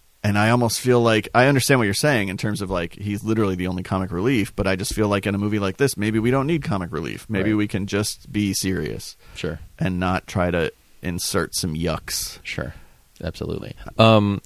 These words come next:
Speaker 2: surprisingly, for a movie that's relatively so dour, uh, I was, were you surprised? I was surprised by, like, how many famous people are in this. Like, it's a lot
Speaker 1: Yeah.
Speaker 2: of, like, like, not just Rachel Weisz, but, like, Djimon Hounsou's in
Speaker 1: Yeah,
Speaker 2: here.
Speaker 1: I remember that.
Speaker 2: Tilda Swinton is in here.
Speaker 1: Yeah.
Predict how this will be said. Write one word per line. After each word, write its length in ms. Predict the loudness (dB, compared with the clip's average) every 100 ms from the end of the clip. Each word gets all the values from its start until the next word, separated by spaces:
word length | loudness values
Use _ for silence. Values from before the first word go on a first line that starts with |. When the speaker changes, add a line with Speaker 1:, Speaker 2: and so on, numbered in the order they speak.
| -4
Speaker 2:
surprisingly, 680 | -2 2 2 2 -2 -4
for 120 | -4
a 60 | -4
movie 260 | -4 -4 -4
that's 340 | -4 -8 -14 -20 -20 _ _ -4
relatively 540 | -2 -2 -2 -2 -2
so 180 | 0 -2
dour, 420 | 0 0 0 -2 -6 -20 _ _
uh, 320 | 8 10 10 8
I 160 | 2 2
was, 240 | 2 -4
were 140 | 2 4
you 160 | 4
surprised? 380 | 0 0 0 0 0
I 80 |
was 120 | 0 0
surprised 400 | -2 -2 -2 -2
by, 80 |
like, 200 | -2 -2
how 200 | -4 -6 -4
many 220 | -4 -6
famous 480 | -6 -4 -4 -4 -8
people 340 | -8 -8 -8
are 80 | -8
in 120 | -8
this. 360 | -10 -12 -14 -18 _ _ _ _
Like, 140 | -8 -6
it's 100 | -2
a 40 |
lot 640 | -2 -2 -6 -8 -6 -6 0
Speaker 1:
Yeah. 280 | 0 0 -2 -6
Speaker 2:
of, 160 | -8 -2
like, 360 | -2 -2 -8 -20 _ _ _ _ _ -10
like, 240 | -10 -8
not 200 | -4 -2
just 160 | -2 -4
Rachel 220 | -4 -4
Weisz, 220 | -6 -6
but, 100 | -10
like, 160 | -10 -10 -12 -10
Djimon 680 | -6 -4 -4 -4 -6 -6
Hounsou's 480 | -6 -6 -6 -6 -4
in 100 | 0
Speaker 1:
Yeah, 260 | 2 4 4
Speaker 2:
here. 80 | 4
Speaker 1:
I 60 |
remember 300 | 2 2 2
that. 100 | 4
Speaker 2:
Tilda 260 | 4 4 2
Swinton 420 | -2 -6 -6 -6
is 120 | -6
in 160 | -6 -6
here. 260 | -4 -2 4
Speaker 1:
Yeah. 260 | 6 6